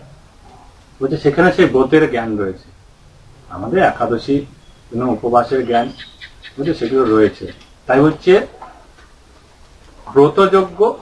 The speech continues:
দানযজ্ঞ, তপস্যাযজ্ঞ, বলছে প্রাণায়াম যজ্ঞ, যাকে অষ্টাঙ্গ যগ-, যজ্ঞ বলা হয়েছে, তারপর বলছে মন্ত্রযজ্ঞ, সর্বশ্রেষ্ঠ জ্ঞান যজ্ঞ যাকে বলা হয়, বেদাদি উপচারের জ্ঞান যজ্ঞটাই শ্রেষ্ঠ যজ্ঞ। শ্রীমদ্ ভগবদ গীতার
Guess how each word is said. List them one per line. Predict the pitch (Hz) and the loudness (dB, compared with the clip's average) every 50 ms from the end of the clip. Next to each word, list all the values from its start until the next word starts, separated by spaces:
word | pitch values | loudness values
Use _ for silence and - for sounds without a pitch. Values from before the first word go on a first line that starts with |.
| - - - - - 107 | -16 -20 -20 -16 -8 -4
দানযজ্ঞ, | 110 104 110 - 131 131 143 156 156 151 151 - 240 262 - - _ - | -2 0 0 0 0 0 0 0 0 -2 -6 -6 -6 -6 -8 -16 _ -12
তপস্যাযজ্ঞ, | - 131 - - 131 127 - - 156 147 147 156 156 151 151 - 185 214 254 - - - _ _ _ - _ - | -12 -12 -10 -10 -10 -8 -4 -2 0 0 2 0 0 -2 -4 -6 -6 -6 -6 -8 -18 -20 _ _ _ -20 _ -6
বলছে | 120 123 127 156 143 | -6 -4 -4 -4 -4
প্রাণায়াম | - - 131 - 117 117 127 139 147 160 165 | -2 0 0 0 0 0 0 2 2 2 2
যজ্ঞ, | 160 165 160 160 151 - 190 220 - - - - - - _ _ - - | 0 0 -2 -2 -4 -4 -4 -4 -4 -6 -16 -20 -20 -20 _ _ -14 -8
যাকে | - 120 - - - | -8 -8 -6 -4 -4
অষ্টাঙ্গ | 123 120 - - - - 139 156 165 180 185 - - - - | -4 -4 -4 -8 -6 -4 -2 0 0 0 0 -2 -6 -6 -2
যগ-, | 117 135 139 139 - - - - 135 110 | 0 0 0 -2 -6 -16 -18 -16 -8 -4
যজ্ঞ | 127 123 123 127 147 151 | -2 -2 0 2 2 2
বলা | 139 123 120 120 | 4 4 4 2
হয়েছে, | 123 123 127 123 - 185 - - - - - - - - - - - | 2 2 0 -2 -4 -6 -6 -8 -10 -20 -20 -20 -20 -20 -20 -10 -4
তারপর | - 127 127 127 - - 156 175 254 285 - - _ - | 0 0 0 0 0 0 2 2 0 0 -4 -12 _ -4
বলছে | 139 143 - 185 175 | -4 -4 -2 0 0
মন্ত্রযজ্ঞ, | 143 127 123 120 117 - 156 151 143 147 143 139 139 - 139 131 | 0 0 0 0 0 0 0 0 2 2 0 0 0 -2 -4 -4
সর্বশ্রেষ্ঠ | 131 - 143 175 196 190 - - 151 139 - - 131 | -2 -2 -2 0 -2 -2 -2 -2 -4 -6 -4 -2 -2
জ্ঞান | 117 110 113 110 120 131 135 127 | -2 0 0 0 0 0 2 2
যজ্ঞ | 123 127 120 - 151 170 | 2 0 0 0 -2 -2
যাকে | 170 120 113 - 117 | -2 -2 -4 -4 -6
বলা | 104 98 98 98 98 | -6 -6 -6 -6 -6
হয়, | 92 95 95 92 - - - - - - - - - | -6 -8 -10 -10 -12 -16 -20 -20 -20 -20 -20 -16 -12
বেদাদি | 98 101 113 117 110 120 120 | -10 -6 -4 -4 -2 -2 -2
উপচারের | 110 - 117 107 - 120 117 131 139 143 131 | -2 -2 -6 -6 -4 -2 0 2 2 2 0
জ্ঞান | 104 98 107 107 104 | -2 -4 -4 -2 -2
যজ্ঞটাই | 113 110 107 - - 123 123 160 190 202 | -2 -4 -4 -4 -4 -4 -2 0 -2 -2
শ্রেষ্ঠ | - - - - - - | -2 -4 -8 -6 -4 -4
যজ্ঞ। | 131 117 120 123 117 127 120 | -4 -2 -2 -2 -2 -2 -4
শ্রীমদ্ | 120 - 123 127 131 127 123 110 | -4 -2 -2 0 0 0 0 0
ভগবদ | 110 107 107 113 131 123 117 | -4 -4 -4 -2 -2 0 0
গীতার | 120 113 110 139 147 175 | -2 -2 0 2 2 0